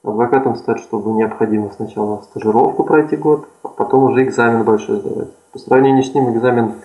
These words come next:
выпускной гэк в университете — это, ну, что сдать зачет примерно.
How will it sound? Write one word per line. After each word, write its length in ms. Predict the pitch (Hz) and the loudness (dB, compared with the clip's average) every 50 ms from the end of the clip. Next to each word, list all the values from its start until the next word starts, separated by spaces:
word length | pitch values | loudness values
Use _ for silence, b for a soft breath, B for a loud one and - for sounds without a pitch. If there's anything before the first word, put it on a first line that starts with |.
| B B B B B B B B B B _ | B B B B B B B B B B _
выпускной 580 | - 110 123 131 - 135 135 - - - 175 147 | 0 0 2 2 2 0 -2 0 2 4 4 4
гэк 420 | 113 107 127 123 - - - - | 4 4 2 2 2 2 -2 -4
в 40 | 113 | -4
университете — 680 | 117 117 117 110 - - - - - 147 - - - 120 | -2 -2 -2 -4 -4 -8 -12 -8 -6 -6 -6 -2 -4 -4
это, 540 | 117 - - 117 113 117 - - - 120 - - _ _ _ _ _ _ | -4 -4 -2 -2 0 0 0 -2 -4 -8 -12 -18 _ _ _ _ _ _
ну, 120 | 160 151 139 | -8 -8 -8
что 240 | - - - 113 | -4 -4 -2 0
сдать 180 | 107 123 127 120 | 2 4 2 4
зачет 440 | 107 120 123 120 - 117 107 104 - | 4 2 0 2 2 0 0 0 0
примерно. 480 | - 104 104 104 107 104 117 104 104 | -2 -2 0 0 0 -2 -2 -8 -10